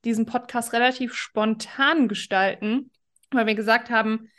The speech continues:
das wird hier eher so eine Unterhaltungsgeschichte, also unter-, unter-, Unterhaltung im Sinne von nicht haha, lustig, sondern wir sprechen, wir unterhalten uns. Ähm, aber irgendwie ist innerhalb von einer Woche relativ wenig passiert.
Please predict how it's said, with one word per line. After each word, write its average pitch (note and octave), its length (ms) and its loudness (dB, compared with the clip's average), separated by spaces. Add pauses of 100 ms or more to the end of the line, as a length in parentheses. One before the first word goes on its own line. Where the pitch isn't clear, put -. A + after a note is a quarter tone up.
(240)
das A#3 180 -2
wird C4+ 120 0
hier C4+ 180 -4
eher B3+ 180 4
so B3 80 -2
eine A#3 160 0
Unterhaltungsgeschichte, A#3 1200 -2
also G#3+ 480 0
unter-, A#3+ 260 -4
unter-, A3+ 220 -2
Unterhaltung B3+ 500 2
im B3 100 0
Sinne C4 220 -2
von B3 240 -2
nicht B3+ 240 -4
haha, A3+ 520 0
lustig, C#4 400 -4
sondern C4 480 0 (400)
wir A#3+ 440 0 (540)
sprechen, G#3+ 640 -2
wir G#3+ 100 -2
unterhalten A#3+ 600 0
uns. A#3 400 -4 (600)
Ähm, A#3 640 2 (300)
aber A#3 240 4
irgendwie C4 240 0
ist B3+ 100 -6
innerhalb C4+ 240 -2
von B3 140 -4
einer B3 220 0
Woche C4 260 0
relativ C4+ 440 0
wenig C4+ 300 -2
passiert. C#4+ 640 -2